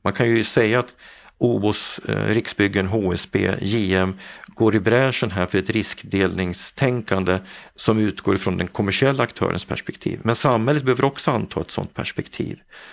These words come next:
Och, och där behöver nu politiken hjälpa till så att Finansinspektionen förstår sin roll. För kom ihåg, det som är Finansinspektionens och bankernas yttersta syfte, det är att säkerställa en välfungerande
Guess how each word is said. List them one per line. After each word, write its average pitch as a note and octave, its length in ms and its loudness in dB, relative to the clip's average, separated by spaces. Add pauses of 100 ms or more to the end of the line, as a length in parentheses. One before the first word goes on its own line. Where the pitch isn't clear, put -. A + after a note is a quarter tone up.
Och, - 360 2
och A#2 80 4
där A#2+ 180 4
behöver B2 400 4
nu G2+ 160 0
politiken G2+ 600 -2
hjälpa F2+ 480 0 (280)
till G3 340 4 (280)
så - 160 -2
att G2+ 100 0
Finansinspektionen A2 1200 -2
förstår A2+ 680 2 (100)
sin D3+ 640 0
roll. C3+ 380 0 (380)
För A#2 60 -2
kom A2+ 220 0
ihåg, C3 340 0 (120)
det G#2 160 0
som - 220 -2
är A#2 120 2
Finansinspektionens C3+ 960 -2
och A2 60 -4
bankernas G2+ 440 -2
yttersta - 360 -4
syfte, - 360 -2
det G2+ 100 0
är - 20 6
att G2+ 80 -2
säkerställa F2 600 0
en F2+ 80 0
välfungerande F#2 800 -2